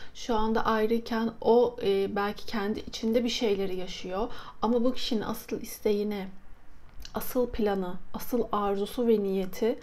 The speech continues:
sizinle karşılıklı, sevgi dolu bir ilişki yaşamak. Ve özellikle belki de, e, geçmişte ondan bir şeyler istediyseniz,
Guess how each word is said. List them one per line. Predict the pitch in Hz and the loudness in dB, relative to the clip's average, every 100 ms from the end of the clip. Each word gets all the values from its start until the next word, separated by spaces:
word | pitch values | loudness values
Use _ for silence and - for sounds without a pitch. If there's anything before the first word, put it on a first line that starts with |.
| - | -10
sizinle | - - 208 233 226 208 208 - | -4 2 6 6 6 0 -4 -6
karşılıklı, | - - 202 190 196 220 202 208 - 202 214 - - - - - | -6 -4 0 0 -2 -2 -2 -2 0 0 0 -4 -10 -10 -10 -8
sevgi | - - 247 226 240 | -6 4 6 6 4
dolu | 220 208 220 | 6 8 8
bir | 240 - | 6 2
ilişki | 208 202 - - | 0 0 -2 -2
yaşamak. | 233 254 202 - 202 185 175 - - - | -2 0 -2 -2 -4 -4 -4 -6 -10 -10
Ve | - 233 240 247 | -2 6 6 6
özellikle | 220 220 226 233 254 - 247 | 2 4 4 4 2 2 4
belki | 233 233 233 - | 4 2 0 4
de, | 240 240 240 - - - | 6 6 2 -8 -12 -2
e, | 202 208 | 0 2
geçmişte | 202 214 214 233 226 - | 4 2 2 -2 0 0
ondan | 233 226 226 226 | 4 4 4 2
bir | |
şeyler | 226 240 220 220 | 2 4 4 4
istediyseniz, | 220 226 - 214 226 226 226 196 180 | 2 -4 0 2 2 4 4 4 2